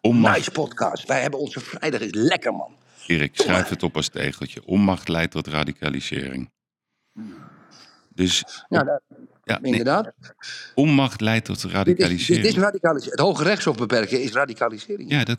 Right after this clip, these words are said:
Speaker 1: klopt. Dus, maar dat komt door onmacht. En die onmacht,
Speaker 2: Oké.
Speaker 1: die heeft te maken met met kolonisten die daar gewoon willen leven, die gewoon, eh,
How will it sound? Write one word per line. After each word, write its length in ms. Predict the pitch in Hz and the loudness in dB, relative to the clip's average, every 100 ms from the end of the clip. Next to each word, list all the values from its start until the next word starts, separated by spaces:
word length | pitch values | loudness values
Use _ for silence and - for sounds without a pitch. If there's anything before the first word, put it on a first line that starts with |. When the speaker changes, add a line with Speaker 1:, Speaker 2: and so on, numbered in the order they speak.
| - | -2
Speaker 1:
klopt. 400 | 165 165 - - | -4 -4 -8 -12
Dus, 200 | - 104 | -6 -4
maar 240 | - 104 92 | -2 0 0
dat 200 | 104 - | 0 -2
komt 220 | 160 151 | -2 0
door 140 | - - | 0 -2
onmacht. 480 | 143 101 - - - | 0 0 -2 -6 -4
En 100 | 87 | -2
die 140 | 98 | 0
onmacht, 320 | - 143 76 76 | 2 4 4 4
Speaker 2:
Oké. 140 | 135 | 4
Speaker 1:
die 80 | 131 | 4
heeft 200 | 101 - | 2 0
te 80 | 85 | 0
maken 540 | 87 104 120 113 80 | 2 4 2 0 -2
met 240 | 78 80 - - - - - - _ _ _ | -2 -2 -6 -20 -20 -20 -20 -20 _ _ _
met 200 | - - | -14 -6
kolonisten 840 | 85 80 73 87 98 - - 67 | -2 0 2 2 2 0 -2 -6
die 160 | 67 65 | -6 -6
daar 220 | 67 71 | -6 -8
gewoon 540 | - 71 69 71 73 | -8 -4 -4 -4 -4
willen 240 | 73 76 90 | -4 0 2
leven, 720 | 95 101 104 - 87 87 85 | 4 2 2 0 0 0 0
die 220 | 71 71 | -4 -6
gewoon, 420 | - 71 71 71 | -6 -6 -2 -2
eh, 580 | 71 69 - - - - | -2 -2 -2 -4 -8 -8